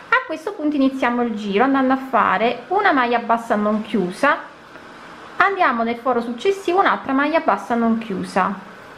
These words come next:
due catenelle e ricominciamo da capo, rientro nello stesso foglio, maglia bassa non chiusa,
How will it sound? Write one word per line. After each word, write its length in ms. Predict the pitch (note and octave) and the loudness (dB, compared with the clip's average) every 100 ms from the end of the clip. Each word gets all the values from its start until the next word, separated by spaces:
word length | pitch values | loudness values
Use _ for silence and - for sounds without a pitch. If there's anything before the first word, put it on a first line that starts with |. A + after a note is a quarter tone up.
| - | -6
due 520 | G#3 G3 B3+ B3+ A3+ | -2 4 6 8 6
catenelle 960 | A3 F#3 D4 D#4+ D#4 F4+ G#4 G#4 G#4+ - - | 4 2 4 6 6 4 2 0 -4 -6 -2
e 80 | G#4 | 0
ricominciamo 580 | G4 C#4 B3+ B3 G#3+ | 4 4 4 2 2
da 160 | G#3 G#3+ | 2 0
capo, 480 | G#3+ F#3+ F3+ G3+ G3 - | 0 0 2 2 0 0
rientro 340 | B3 C4+ C4+ | 4 4 4
nello 120 | A3+ A3+ | 2 0
stesso 380 | A3+ B3+ E4 | 2 2 2
foglio, 420 | E4 F#4+ G4 G4 D#4+ | 4 6 6 4 2
maglia 300 | B3 A#3+ A#3 | 2 2 2
bassa 340 | A#3 A#3+ - | 2 0 0
non 200 | G3+ G3 | -2 -2
chiusa, 480 | - F3 F3 F#3+ | -4 -6 -2 0